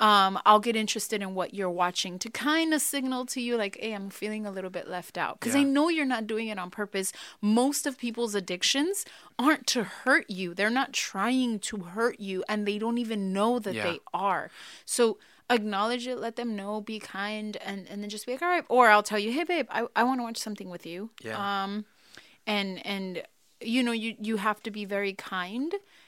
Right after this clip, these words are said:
Speaker 1: and give mercy, even
Speaker 2: Yeah.
Speaker 1: though you feel they don't deserve it, but you know what they do. And
Speaker 2: And
Speaker 1: you could have found yourself in that position with anything else, and you're gonna need mercy too.
Speaker 2: Definitely. And no matter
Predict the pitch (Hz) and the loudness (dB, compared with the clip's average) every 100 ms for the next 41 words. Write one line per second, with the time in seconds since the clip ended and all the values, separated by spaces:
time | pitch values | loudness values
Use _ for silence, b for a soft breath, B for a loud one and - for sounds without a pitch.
0 | b 220 214 220 202 202 190 190 190 - | b 0 0 2 0 0 -2 -2 -4 -6
1 | 277 320 220 214 214 208 190 - 190 180 | -6 -6 -8 -6 -6 -6 -8 -6 -6 -4
2 | 180 175 - 180 180 180 233 226 214 220 | -6 -8 -6 -10 -8 -6 -6 -8 -8 -6
3 | 214 185 - 160 156 135 - b b b | -6 -8 -8 -12 -10 -12 -12 b b b
4 | 214 208 190 220 208 233 202 - 180 180 | 0 2 0 -2 -2 -4 -6 -6 -8 -6
5 | 175 185 175 185 170 - 180 175 - 185 | -6 -6 -6 -8 -10 -10 -10 -6 -6 -6
6 | 170 - 185 180 175 175 180 - 185 180 | -14 -10 -10 -10 -12 -12 -10 -10 -10 -8
7 | 185 185 170 165 170 - - - - 127 | -8 -8 -10 -12 -14 -10 -10 -10 0 2
8 | 127 - 120 107 123 156 170 165 143 | 2 2 -4 -2 0 0 2 2 2